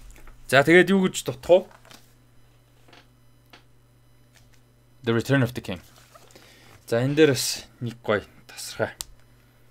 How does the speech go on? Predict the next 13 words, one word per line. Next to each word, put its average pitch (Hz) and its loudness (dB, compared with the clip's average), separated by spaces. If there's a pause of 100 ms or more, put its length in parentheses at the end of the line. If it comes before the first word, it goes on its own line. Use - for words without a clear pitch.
(560)
арт - -14
байвал 67 -12
хэвэл. - -20
За, 113 -4
энэ 123 -2
ч - -10
гоё 98 -8
арт - -20
байна. 95 -14 (800)
Witch 143 -6
King 131 -4
Fell 131 0
Beast. - -6